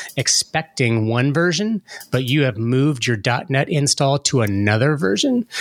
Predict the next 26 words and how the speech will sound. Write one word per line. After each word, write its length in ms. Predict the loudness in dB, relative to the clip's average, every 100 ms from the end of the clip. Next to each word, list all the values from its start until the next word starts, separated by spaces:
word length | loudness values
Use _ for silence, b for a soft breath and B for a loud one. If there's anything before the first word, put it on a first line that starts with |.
| -6 -2
then 160 | 0 2
that's 300 | 0 0 0
where 100 | 0
things 280 | 2 0
can 160 | 0 0
get 180 | 0 -2
weird. 520 | 0 2 2 -2 -6 -12 B B B -4
And 180 | -2
so, 600 | 0 0 2 0 -2 -6 -10 -2
uh, 180 | 0 0
and 140 | -2
by 140 | 0 0
weird, 480 | 0 0 2 0
I 100 | 0
mean 260 | 0 0 2
you 100 | 0
suddenly 360 | 0 0 0 0
have 160 | 0
conflicts 720 | -2 0 0 0 0 0 -2 0
and 320 | 2 2 0
things 300 | 0 0 0
don't 280 | 0 -2 0
work 240 | 0 0
as 140 | -2 0
expected. 600 | -2 -2 -2 -4 -12 -14 -20 B B B B B
So, 600 | -10 0 2 2 0